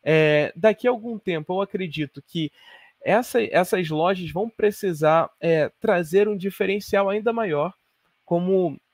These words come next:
muitas vezes ali, é, a experiência, por exemplo, eu vou contar um, um, um contexto.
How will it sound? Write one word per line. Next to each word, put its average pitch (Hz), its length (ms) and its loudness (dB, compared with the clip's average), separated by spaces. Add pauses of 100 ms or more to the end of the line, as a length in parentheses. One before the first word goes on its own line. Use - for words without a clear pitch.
(120)
muitas 190 380 -2
vezes 175 260 -2
ali, 165 420 0
é, 160 380 4 (360)
a - 80 4
experiência, 190 800 2
por 240 100 4
exemplo, 151 420 0 (200)
eu 98 220 -8
vou 147 120 -8
contar 165 260 -6
um, 147 480 -10 (100)
um, 143 280 -14 (100)
um 147 60 -20
contexto. 143 580 -8